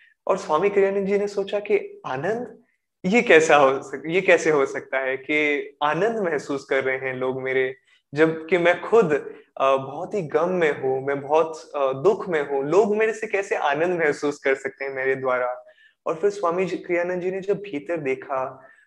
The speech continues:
तो उन्होंने पाया कि सालों की जो ध्यान साधना उन्होंने की थी, तो चाहे बाहरी परिस्थिति के कारण उन्हें लग रहा था कि कुछ दुख है उनके जीवन में,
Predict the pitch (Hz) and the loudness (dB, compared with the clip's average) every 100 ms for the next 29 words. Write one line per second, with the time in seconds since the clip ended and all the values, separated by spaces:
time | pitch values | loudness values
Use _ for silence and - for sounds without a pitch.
0 | _ - 190 202 226 233 175 156 160 160 | _ 0 0 2 -2 0 4 4 2 -4
1 | 160 185 185 185 - 135 151 180 202 214 | -4 -2 -2 -4 -2 2 4 8 8 8
2 | 214 202 196 190 196 - - 147 170 - | 4 -2 -2 0 -2 -2 -4 -2 -4 -2
3 | 127 131 143 165 135 123 - - _ - | 0 0 0 2 2 -2 -12 -20 _ -8
4 | 156 170 185 185 180 180 180 139 147 - | -4 0 -2 -2 -6 -4 -4 -4 -6 -12
5 | - _ - 202 190 180 185 214 233 214 | -20 _ -2 0 6 6 6 6 6 4
6 | 147 143 170 208 202 165 170 - 185 202 | 0 0 2 2 2 2 2 -4 -6 -6
7 | 196 196 180 185 202 196 196 143 151 190 | -6 0 2 4 2 2 0 2 2 4
8 | 185 151 143 135 147 135 131 - 165 165 | 4 4 2 0 0 0 0 0 2 2
9 | 160 185 - 147 170 175 - 175 180 156 | 0 -2 -2 -2 -2 -2 2 2 2 -2
10 | 151 131 135 135 135 131 | -4 -4 -4 -4 -4 -6